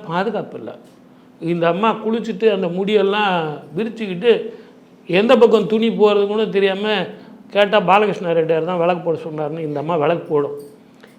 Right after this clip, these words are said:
ஏதோ ஒரு இடத்துல தவறுதலா போச்சுன்னா பாதுகாப்பு இல்லாம போகுது இல்லைங்களா?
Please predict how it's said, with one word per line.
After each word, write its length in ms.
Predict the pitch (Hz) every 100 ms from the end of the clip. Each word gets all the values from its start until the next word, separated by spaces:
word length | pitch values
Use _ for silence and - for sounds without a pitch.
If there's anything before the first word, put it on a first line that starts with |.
| -
ஏதோ 360 | 165 196 214 330
ஒரு 220 | 302 240
இடத்துல 460 | 226 233 240 226 -
தவறுதலா 480 | 220 247 247 240
போச்சுன்னா 560 | 214 233 233 240 247 - - - - - -
பாதுகாப்பு 480 | 190 247 254 208
இல்லாம 280 | 233 233 226
போகுது 280 | 208 220 214
இல்லைங்களா? 340 | 208 208 202